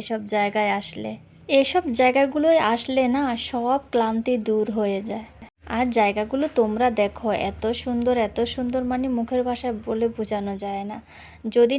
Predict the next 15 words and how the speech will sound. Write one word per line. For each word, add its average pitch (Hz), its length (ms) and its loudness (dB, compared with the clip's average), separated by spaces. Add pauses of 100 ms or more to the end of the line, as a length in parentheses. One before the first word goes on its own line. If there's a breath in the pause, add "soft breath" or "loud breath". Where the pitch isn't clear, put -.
না 214 100 0 (120)
আসো 285 240 -2
তাহলে 220 340 2
কিন্তু 247 260 -6 (100)
বুঝতে 226 320 -2
পারবে 202 280 -4
না 196 160 -4
এখানে 233 240 -6 (200)
আসার 233 260 -2 (100)
পরে 208 260 -2 (480 loud breath)
এত 269 240 0 (100)
ভালো 202 300 0
লাগে। 180 300 -4 (880)
তো 320 120 0 (140)
গাইস, 311 220 6